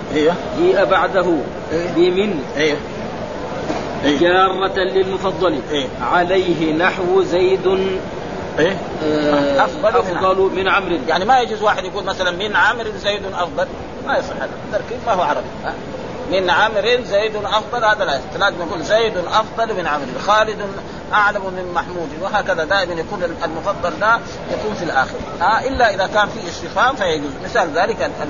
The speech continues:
Speaker 1: الاستفهام. أيوه.
Speaker 2: "ومن ومجرورها
Speaker 1: إيه.
Speaker 2: معه بمنزلة المضاف إليه من المضاف".
Speaker 1: أيوه.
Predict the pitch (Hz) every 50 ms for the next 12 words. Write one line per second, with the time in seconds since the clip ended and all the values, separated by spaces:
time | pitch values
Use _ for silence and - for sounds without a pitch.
0 | 139 123 147 - - 151 143 151 - - - 160 160 175 214 - - - - 143
1 | 151 175 180 185 190 190 190 190 190 180 180 180 185 196 196 190 190 185 190 180
2 | 160 139 - 143 156 160 156 135 - - - - - - - - 143 175 180 175
3 | 180 190 185 170 170 175 185 190 180 190 190 190 190 190 185 165 170 190 196 185
4 | - - 190 185 190 196 196 170 170 170 180 185 180 196 185 190 190 185 185 190
5 | 190 185 196 190 185 190 185 185 185 180 185 185 170 170 180 190 190 170 156 135
6 | 117 104 127 139 - - 196